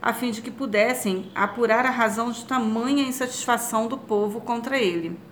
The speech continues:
Enquanto o amarravam para dar início aos açoites, Paulo perguntou ao centurião que ali estava: "A lei vos permite flagelar um cidadão romano sem que este tenha sido condenado?"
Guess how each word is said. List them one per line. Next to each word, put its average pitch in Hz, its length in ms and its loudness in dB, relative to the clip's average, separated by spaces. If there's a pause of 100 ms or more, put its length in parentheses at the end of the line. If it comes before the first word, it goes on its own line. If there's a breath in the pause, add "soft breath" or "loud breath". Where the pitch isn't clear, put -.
(1200 loud breath)
Enquanto 320 480 2
o 294 40 6
amarravam 214 680 6
para 202 240 2
dar 196 220 2
início 202 360 2
aos 190 140 0
açoites, 190 680 0 (400 loud breath)
Paulo 269 260 8
perguntou 254 480 2
ao 247 60 2
centurião 233 600 -2
que 226 140 -2
ali 220 140 -2
estava: 185 640 2 (440 loud breath)
"A 302 100 6
lei 302 280 4
vos 349 200 -2
permite 226 540 0
flagelar 208 880 4 (300 loud breath)
um 214 100 0
cidadão 214 600 4
romano 226 680 2 (260 loud breath)
sem 254 360 -4
que 254 540 -2
este 277 380 0
tenha 247 240 -2
sido 226 240 -4
condenado?" 190 760 0